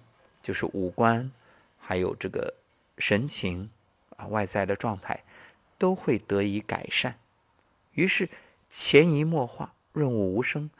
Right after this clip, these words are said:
不知不觉悄然变得更加美丽。有人呢，会去选择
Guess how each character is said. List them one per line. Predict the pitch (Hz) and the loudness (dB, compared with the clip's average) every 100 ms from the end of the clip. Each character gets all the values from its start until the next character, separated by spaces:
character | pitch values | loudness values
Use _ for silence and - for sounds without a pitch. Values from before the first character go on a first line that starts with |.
| - - _ - | -20 -20 _ -4
不 | 185 | -2
知 | 202 | 0
不 | 175 139 | 0 0
觉 | - 101 113 - - | 2 2 2 -4 -8
悄 | - 90 | 0 4
然 | 87 85 98 110 | 4 2 -2 -6
变 | 120 98 87 | -2 -2 -4
得 | 101 - - _ _ _ | -8 -10 -12 _ _ _
更 | - 104 87 | -6 -4 -4
加 | 101 95 | -4 -6
美 | 101 92 85 | -6 -8 -8
丽。 | 87 92 _ _ _ _ _ _ _ _ _ _ _ _ _ _ _ - | -10 -12 _ _ _ _ _ _ _ _ _ _ _ _ _ _ _ 8
有 | 139 | 12
人 | 131 131 | 12 12
呢， | 196 208 196 202 | 8 4 2 -2
会 | - 170 | -4 -2
去 | - 143 | 2 6
选 | - 85 85 | 6 4 0
择 | - 90 92 - | -4 0 0 -2